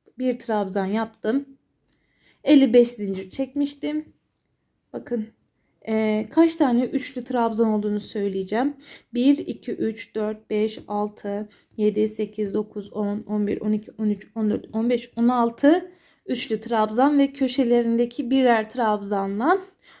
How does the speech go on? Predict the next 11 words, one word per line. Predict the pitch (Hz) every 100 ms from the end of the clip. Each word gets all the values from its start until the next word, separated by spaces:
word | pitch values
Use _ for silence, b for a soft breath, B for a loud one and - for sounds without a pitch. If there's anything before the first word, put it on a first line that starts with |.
| b
on | 302
yedi, | 302 233 359
on | 381
sekiz | 302 277 240 220 185
diyelim. | - 180 - - _ _ _ _ _ _ _ - -
Elli | 285 302 320
beş | 349 339 -
tane | - 262 226 220 277 339 B B B -
zincirin | 285 277 247 330
üzerine | 311 262 247 233 226
ekledim. | - 196 190 - -